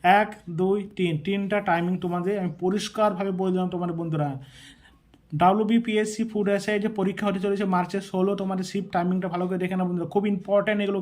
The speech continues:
কিন্তু। শিফট টাইমিংগুলো না বুঝতে পারলে খুবই অসুবিধা। তোমার তিনটা শিফটে পরীক্ষা হচ্ছে, শিফট ওয়ান, শিফট টু এবং শিফট থ্রি। তোমার এই সাড়ে নটা থেকে একটা, একটা সাড়ে বারোটা থেকে একটা, একটা সাড়ে তিনটা থেকে পরীক্ষা হবে, ঠিক আছে? এই যে সব শিফট টাইমিং।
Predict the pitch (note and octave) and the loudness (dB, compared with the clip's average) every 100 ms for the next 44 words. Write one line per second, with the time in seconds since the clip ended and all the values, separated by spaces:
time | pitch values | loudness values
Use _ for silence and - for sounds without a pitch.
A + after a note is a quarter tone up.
0 | F#3 E3+ D#3 C#3 - - - G3+ G#3+ G#3+ | -2 -2 -2 -4 -10 -20 -6 -2 -2 2
1 | G3 G3 G#3+ G#3+ G#3 G3+ G3+ G3+ F#3+ G3 | 2 4 0 0 0 0 0 -2 -4 0
2 | G#3 G3+ G3+ G3+ F#3+ G3 F#3 D#3+ C#3 - | 0 0 0 0 0 0 2 2 0 -6
3 | - - F#3 F#3+ G#3+ A3 G#3 G#3 F#3 G#3+ | -20 -6 -4 -2 0 0 0 -6 -4 -2
4 | G#3 G3+ G#3 G#3 G#3 G#3 G#3 G3 G3+ F3+ | 0 -2 0 -2 0 -4 -2 -4 -2 2
5 | G3+ G#3 A3+ G3+ F#3+ - G#3+ A3+ A#3+ - | 2 0 -4 -8 -12 -6 -2 2 0 -2
6 | - - E3 F3+ F3 - G#3+ G#3+ - G#3+ | -20 -8 -4 -2 -2 -4 -4 -4 -2 0
7 | F#3 F3+ G3 G3+ G3+ F#3+ G3+ G#3+ G#3 G#3+ | 0 0 -2 0 0 2 0 0 -2 -4
8 | G#3+ A3 G3+ F#3 F3+ F#3+ G3+ G3 G3+ A3 | 0 0 0 0 2 2 -2 -6 -6 -4
9 | F#3+ F#3 C4+ C#4 - - - - G3 G3 | -4 2 2 0 -10 -20 -8 0 0 0
10 | F#3+ G3 F#3 F#3+ F#3 - - - F3+ F#3 | -2 -2 -2 -2 -4 -8 -20 -6 -2 -2
11 | - E3 D#3 D#3+ G#3+ F3+ F#3+ G3+ G#3+ - | -2 -4 -4 -2 -2 0 -2 -2 -4 -4
12 | G#3 - E3+ D#3 | -8 -6 -6 -6